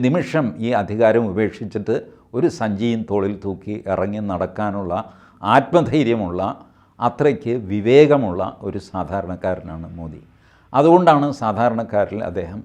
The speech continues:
അസാധാരണനാകുന്നത്. "മോദിക്ക് ഗ്യാരണ്ടി, മോദിയുടെ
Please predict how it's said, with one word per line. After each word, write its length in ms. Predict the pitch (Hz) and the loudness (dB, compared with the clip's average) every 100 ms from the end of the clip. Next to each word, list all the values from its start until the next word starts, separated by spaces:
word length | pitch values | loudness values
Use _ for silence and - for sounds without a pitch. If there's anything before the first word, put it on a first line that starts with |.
| - 82 | -12 -12
അസാധാരണനാകുന്നത്. 1080 | - 98 87 95 87 85 80 85 87 82 - _ _ _ _ - | -6 -6 -4 -8 -8 -12 -12 -14 -16 -18 -20 _ _ _ _ -6
"മോദിക്ക് 560 | 113 139 151 165 165 160 120 | 0 2 4 2 0 -2 4
ഗ്യാരണ്ടി, 460 | 110 110 127 107 104 87 90 | 6 6 2 -2 -8 -6 -2
മോദിയുടെ 460 | 127 135 135 135 | -2 0 0 2